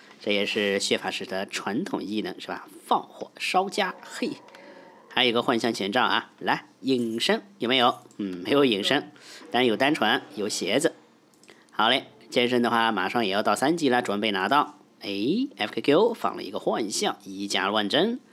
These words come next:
这个血法师想干嘛？抓对手练级吗？哦呦，剑圣上来直接一刀，吓死宝宝了！哎呦，赶紧走，赶紧走。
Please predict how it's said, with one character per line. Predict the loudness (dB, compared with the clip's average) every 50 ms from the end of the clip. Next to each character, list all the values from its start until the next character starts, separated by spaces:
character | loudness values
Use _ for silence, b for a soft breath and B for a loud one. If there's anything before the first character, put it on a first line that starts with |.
| b b b b b b -6
这 | -4 -2
个 | 0
血 | 0 0
法 | 0 2 0
师 | 0 0
想 | -2 0 2
干 | 2 2
嘛？ | 4 4 4 2 2 0 -2 -10 -20 -20 -20 B B B B B B B B -20 _ -20 -20 -20 _ -4
抓 | 0 0 4
对 | 4 4 4
手 | 4 4 4
练 | 4 2 2
级 | 0 -2 -2 0
吗？ | 0 2 2 2 0 0 -2
哦 | 0 4
呦， | 6 8 8 6
剑 | 6 4 0 0
圣 | 0 -2
上 | -2 0 -2 -2
来 | -2 -2
直 | -2 -2 0 2
接 | 2 2 2
一 | 2 0 2
刀， | 2 2 2 2 0 -6
吓 | -8 -4 -4 -4 -4
死 | -6 -8 -4
宝 | -2 -2 0
宝 | 2 2 2
了！ | 2 2 0 -4 -6
哎 | -6
呦， | -2 0 0 -2
赶 | -2 -4 -6 -8 -6
紧 | -6 -6 -4
走， | -4 -4
赶 | -4 -4 -4 -2
紧 | -2 0
走。 | 0 0